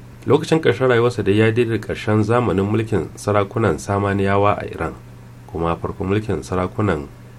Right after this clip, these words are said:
Gazabid. Akwai abubuwa waɗanda suka haɗa lokutan masarautun guda biyu a cikin rubuce-rubucensa. Baya ga haka kuma, Marwazi ya rubuta baitukan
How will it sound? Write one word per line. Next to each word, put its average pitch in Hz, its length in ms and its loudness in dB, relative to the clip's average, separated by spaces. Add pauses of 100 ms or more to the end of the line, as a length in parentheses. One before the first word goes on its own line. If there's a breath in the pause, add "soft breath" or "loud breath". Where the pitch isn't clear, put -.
(120)
Gazabid. - 460 -4 (100)
Akwai 117 160 4
abubuwa 143 600 4
waɗanda 95 480 0
suka - 240 -6
haɗa 107 200 0
lokutan 95 380 0
masarautun 80 540 0
guda 95 220 4
biyu 117 220 0
a - 40 -4
cikin - 200 -4
rubuce-rubucensa. 80 880 -4 (640 loud breath)
Baya 147 160 2
ga 175 100 2
haka 135 140 2
kuma, 104 260 4 (300)
Marwazi 131 680 2
ya 127 240 4
rubuta 127 460 0
baitukan 113 400 0